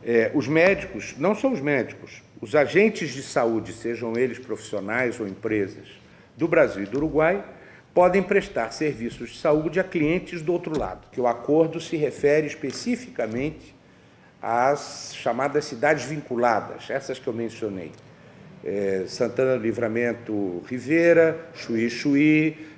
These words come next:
Jaguarão, Rio Branco, et cetera. Nós temos doze cidades vinculadas, seis de cada lado.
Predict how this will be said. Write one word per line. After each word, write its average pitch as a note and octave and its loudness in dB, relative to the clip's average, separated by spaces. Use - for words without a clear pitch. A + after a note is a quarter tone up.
Jaguarão, A2+ 4
Rio C3 0
Branco, B2+ 2
et G2+ -6
cetera. G#2 -6
Nós A2+ -6
temos E3+ 0
doze C3 6
cidades A2 0
vinculadas, G#2+ -4
seis B2+ 0
de A#2 -6
cada B2 -2
lado. F2+ -4